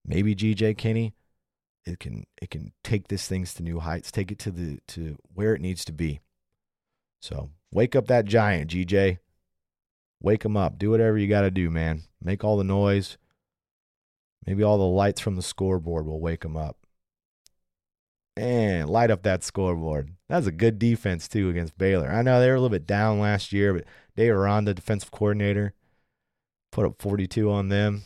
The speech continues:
Gosh. Most points on the road in a long time. Should have looked up that stat, but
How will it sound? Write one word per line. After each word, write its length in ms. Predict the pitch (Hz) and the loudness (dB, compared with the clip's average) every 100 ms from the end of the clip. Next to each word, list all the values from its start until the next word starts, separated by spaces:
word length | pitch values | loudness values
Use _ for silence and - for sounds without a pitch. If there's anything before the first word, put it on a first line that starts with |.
| _ | _
Gosh. 520 | - 127 107 - - _ _ _ _ _ _ _ _ | -8 -8 -8 -12 -18 _ _ _ _ _ _ _ _
Most 200 | 101 104 | -4 -2
points 260 | - 113 107 | 0 -2 0
on 100 | 117 | -2
the 80 | 85 | 0
road 280 | 85 101 110 | 4 4 4
in 60 | |
a 60 | 78 | 0
long 260 | 90 98 | 0 -2
time. 460 | 101 95 101 110 110 - | -2 -2 -2 -2 -6 -16
Should 160 | - 90 | -8 -4
have 80 | |
looked 160 | 87 85 | -4 -6
up 120 | 76 | -6
that 240 | 78 78 - | -4 -4 -6
stat, 380 | - 78 - | -6 -6 -6
but 180 | - 69 | -8 -10